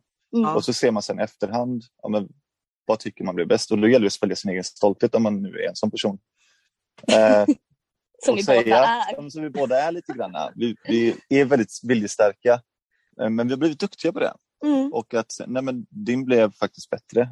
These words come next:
Speaker 2: Eller,
Speaker 1: Ja.
Speaker 2: "Nej, jag tycker att min, eh, blev mer det som jag önskar få fram."
Speaker 3: Och sen det svåraste är ju faktiskt när vi snackar branding och vår, vår, liksom, det är att inte lägga upp allt.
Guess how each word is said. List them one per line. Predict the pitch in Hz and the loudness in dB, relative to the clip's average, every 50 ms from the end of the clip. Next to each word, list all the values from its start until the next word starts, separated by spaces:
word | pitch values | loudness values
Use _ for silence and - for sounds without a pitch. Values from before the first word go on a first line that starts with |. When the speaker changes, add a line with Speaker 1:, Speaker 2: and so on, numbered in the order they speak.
| - | -4
Speaker 2:
Eller, | - 104 104 101 98 98 - - | -4 -2 0 0 -2 -2 -8 -10
Speaker 1:
Ja. | - 156 147 156 - _ _ _ | -10 -10 -10 -10 -14 _ _ _
Speaker 2:
"Nej, | - 107 113 | 2 4 4
jag | 117 110 - | 4 4 2
tycker | - 110 - - 117 | -2 -8 -2 0 0
att | 117 - - | 0 0 0
min, | 110 104 98 95 98 - _ _ _ _ _ _ _ _ _ _ _ - | -4 -4 -4 -6 -10 -12 _ _ _ _ _ _ _ _ _ _ _ -10
eh, | 95 98 95 - _ _ _ - | -8 -8 -8 -10 _ _ _ -6
blev | 80 104 113 127 | 0 2 4 4
mer | 127 110 101 | 6 4 4
det | 95 101 98 92 | 4 4 2 2
som | - 104 98 | 0 -4 -6
jag | - 80 | -6 -6
önskar | 98 92 - - - - | -10 -10 -10 -10 -12 -12
få | - - | -10 -6
fram." | - - 127 117 - - _ _ - | 0 2 2 2 2 -2 _ _ 0
Speaker 3:
Och | 247 226 | 2 4
sen | 240 226 190 | 4 4 2
det | 202 190 | 2 0
svåraste | - - - - 220 240 240 202 196 190 185 202 196 - - - | 0 0 0 2 2 2 4 4 4 2 2 0 -2 -4 -4 -2
är | - 202 185 | 0 0 0
ju | 180 185 185 185 - | 0 -2 -4 -8 -6
faktiskt | - 180 - _ - - - | -6 -6 -6 _ -14 -10 -8
när | 180 170 | -6 -6
vi | 170 170 | -6 -6
snackar | - 180 160 _ - 180 | -8 -10 -12 _ -8 -6
branding | 175 180 175 170 165 165 175 175 196 190 180 170 - | -2 0 0 0 0 0 2 2 2 2 2 0 -6
och | - - _ - | -8 -8 _ -2
vår, | 180 170 - | 0 0 0
vår, | 226 190 180 | 0 0 0
liksom, | 175 170 - 170 - - _ _ _ _ - | 0 0 -2 -6 -10 -10 _ _ _ _ 0
det | 208 294 370 | 4 4 6
är | 339 226 | 4 4
att | - - | 2 2
inte | 277 269 220 - - 196 | 2 2 2 0 -2 -2
lägga | 190 190 190 202 | -2 -2 -2 -4
upp | 185 _ _ - | -8 _ _ -6
allt. | 214 214 233 - _ _ - - | -4 -4 -4 -4 _ _ -20 -20